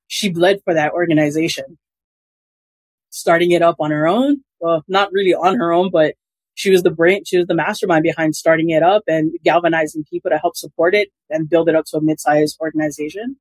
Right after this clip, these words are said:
So by the time she passed, it was kinda like a breath of relief, only because I didn't want her to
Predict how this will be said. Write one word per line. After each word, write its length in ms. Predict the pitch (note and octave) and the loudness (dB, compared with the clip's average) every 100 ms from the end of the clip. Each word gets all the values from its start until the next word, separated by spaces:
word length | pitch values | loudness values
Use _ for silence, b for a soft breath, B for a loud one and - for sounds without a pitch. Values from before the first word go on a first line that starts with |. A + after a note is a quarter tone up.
| _ _ _ _ _ | _ _ _ _ _
So 140 | - F#3 | -6 0
by 120 | G3 | 0
the 60 | F#3+ | 2
time 160 | G#3+ | 0
she 160 | G#3+ F#3 | -2 -6
passed, 360 | G#3+ G#3+ G3 | -4 -4 -2
it 60 | F#3 | 0
was 180 | F3 D#3+ | 0 0
kinda 220 | F#3+ F#3 | 0 4
like 200 | E3+ E3+ C#3+ _ _ _ - | 4 2 -6 _ _ _ -6
a 80 | D#3+ | -6
breath 600 | D3 F3 E3 - - - _ _ _ _ | -2 0 0 -2 -16 -20 _ _ _ _
of 120 | - - - _ _ - | -10 -10 -18 _ _ -4
relief, 720 | E3+ D#3+ D#3+ F#3 G#3+ - - _ _ _ _ _ _ _ _ _ _ _ _ _ | 0 0 0 -4 -8 -14 -20 _ _ _ _ _ _ _ _ _ _ _ _ _
only 260 | F#3+ G#3 G#3+ | 2 4 2
because 300 | G3+ F#3 F3 | 0 0 2
I 80 | E3 | 2
didn't 360 | F#3 G3 E3 | 2 2 2
want 220 | D#3+ D#3 D#3 | 0 -2 0
her 160 | F3 | -2
to 180 | D#3+ D3+ | 0 -4